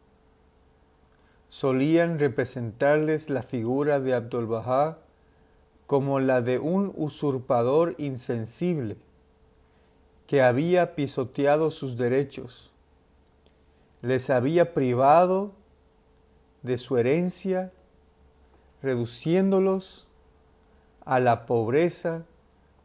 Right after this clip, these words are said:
convirtiéndolo, convirtiendo a sus amigos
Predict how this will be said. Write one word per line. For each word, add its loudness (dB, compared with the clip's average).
convirtiéndolo, 0
convirtiendo -2
a -2
sus -8
amigos -4